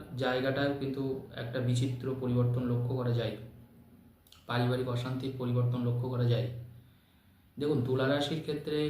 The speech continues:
চতুর্থপতি এবং পঞ্চমপতি কিন্তু শনি, সেই চতুর্থপতি পঞ্চমপতি কিন্তু ষষ্ঠে চলে যাবে। ষষ্ঠে যখনই শনি চলে যাবে তখন তুলা রাশির ক্ষেত্রে যে জিনিসটা হবে সেটা হচ্ছে দীর্ঘদিন ধরে, আহ, জমে থাকা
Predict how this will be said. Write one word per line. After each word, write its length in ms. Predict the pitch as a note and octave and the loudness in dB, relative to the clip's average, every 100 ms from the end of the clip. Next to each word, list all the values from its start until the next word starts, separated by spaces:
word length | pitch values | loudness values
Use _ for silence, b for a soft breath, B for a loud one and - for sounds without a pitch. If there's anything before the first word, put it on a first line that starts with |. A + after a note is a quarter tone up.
| - - | -2 -4
চতুর্থপতি 680 | B2+ D3 D3 C#3+ D3 D3 D3 - B2 | -4 -2 -2 -2 -2 -2 -4 -2 0
এবং 140 | B2+ C3 | 0 0
পঞ্চমপতি 580 | B2+ B2+ C3 C#3 C#3 C#3 C#3 | -2 -2 -2 -4 -4 -4 -4
কিন্তু 180 | B2+ C#3 B2+ | -2 -2 -2
শনি, 240 | C3+ A#2+ - - - - B B B B B | -2 -2 -2 -6 -10 -20 B B B B B
সেই 140 | - D3 | -6 -4
চতুর্থপতি 580 | C#3 C#3 D#3 E3+ D#3+ E3 F3 | -2 -4 -6 -4 -4 -2 -2
পঞ্চমপতি 520 | B2+ B2+ D3 D3 C#3+ C#3 | -4 -2 -4 -4 -4 -4
কিন্তু 180 | C3+ C3 - | -4 -4 -6
ষষ্ঠে 340 | - D3 - C3+ B2 | -6 -6 -4 -4 -2
চলে 160 | A#2 A2 | 0 0
যাবে। 180 | G#2 G#2 - - - - b b b b b - | -2 -6 -12 -20 -20 -20 b b b b b -20
ষষ্ঠে 440 | - D3+ D3+ - C#3+ | -6 -4 -2 -2 0
যখনই 280 | B2+ D#3+ D#3+ - | 0 0 -4 -4
শনি 220 | C#3+ C#3+ C3+ | -4 -4 -2
চলে 160 | B2+ C#3 | -2 2
যাবে 160 | C3 A#2 - | 2 0 -4
তখন 180 | A#2 C#3+ | -6 -4
তুলা 200 | C3+ B2+ | -2 -2
রাশির 280 | C3 C3+ D3 - | 0 -2 -6 -8
ক্ষেত্রে 320 | C3+ - C#3+ D3 D3 - B B B - | -8 -6 -4 -4 -6 -10 B B B -10
যে 220 | A#2+ C3+ C#3+ | -2 0 2
জিনিসটা 360 | B2+ C#3 - C#3+ | 2 2 0 -2
হবে 160 | C#3 C#3 | 0 0
সেটা 240 | C3+ B2+ C3+ | -2 -4 -4
হচ্ছে 160 | - A2 | -4 -4
দীর্ঘদিন 400 | B2 C3+ D3 D#3 D3+ | -2 0 0 0 -2
ধরে, 180 | C#3 C#3 C#3 C#3 B B B - | 2 4 2 0 B B B -8
আহ, 260 | A2+ A2+ A2 | -4 -2 -2
জমে 300 | C3 C3+ D3+ D3+ | 0 0 0 -2
থাকা 200 | D#3 D#3 | -4 -6